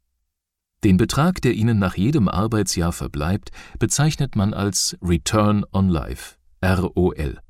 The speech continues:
Das ist Ihr Nettogewinn pro Arbeitsjahr. Wie hoch ist Ihr R O L? Wie hoch sollte er Ihrer Meinung nach in Zukunft sein?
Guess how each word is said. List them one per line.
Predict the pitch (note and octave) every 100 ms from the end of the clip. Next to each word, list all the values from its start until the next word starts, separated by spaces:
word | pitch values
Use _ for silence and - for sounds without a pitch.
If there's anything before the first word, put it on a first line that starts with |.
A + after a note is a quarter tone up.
| - - _ _ _ _ -
Das | C#3+ D#3
ist | C3+ -
Ihr | F#2
Nettogewinn | G2+ A#2 B2+ A2 F2+ G#2 B2 A#2
pro | - G2+ -
Arbeitsjahr. | - F#2+ D2+ - - A1+ - - _ _ _ _ _ - - -
Wie | G2 D#3
hoch | B2+ C3 A#2+
ist | - G#2 - -
Ihr | F3+ G2+ -
R | E2 E2+ -
O | D#2 -
L? | - - _ _ _ _ _
Wie | F#2 F2
hoch | C#2 F2+ D#2
sollte | - E2 D#2+ F2+
er | F2+ F#2
Ihrer | G#2+ G2 E2+
Meinung | E2+ E2+ F#2
nach | F#2 F#2+ A2+
in | A2
Zukunft | G2+ - E2 D#2+
sein? | - C3+ A#2